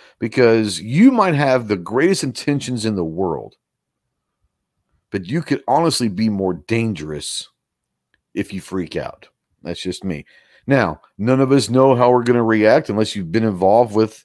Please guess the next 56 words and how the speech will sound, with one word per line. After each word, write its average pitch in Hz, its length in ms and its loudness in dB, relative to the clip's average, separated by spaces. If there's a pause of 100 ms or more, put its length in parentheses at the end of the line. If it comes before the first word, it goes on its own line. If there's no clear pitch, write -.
that 101 300 0
sh-, - 140 -14
kind 110 160 -2
of 107 80 -2
a 92 60 -2
shooting. 123 420 -2 (600)
We 143 100 2
can 190 160 2
sit 147 160 4
here 123 120 4
and 110 80 -4
talk 156 300 0
all 110 160 4
you 110 100 0
want, 156 260 0
but 101 160 -6
no 113 260 2
one's 131 500 0 (200)
sure 151 500 0
how 113 200 2
they're 110 160 -2
gonna 104 220 -2
react 92 680 -4
until 98 380 0
it 78 80 -4
happens. 80 500 -4 (340)
Hopefully, 120 440 2
we 117 120 2
never 95 300 -2
have 80 260 -4
to 98 220 -10 (160)
have 76 240 -8
that 87 160 -6
happen. 127 440 -6 (340)
Uh, 113 440 4
now, 127 160 4
I 139 60 6
wanna 202 160 2
bring 156 180 2
Clover 151 540 4
in. 104 120 2
I 101 40 -2
wanna 117 140 0
bring 135 200 0
this 127 160 2
up 123 100 2
because 117 360 2
while 107 140 4
you 147 140 2
were 113 120 0
gone, 123 300 0
we 113 80 0
were 98 100 -2
answering 131 340 -4
a 107 40 -8
question, 110 560 -2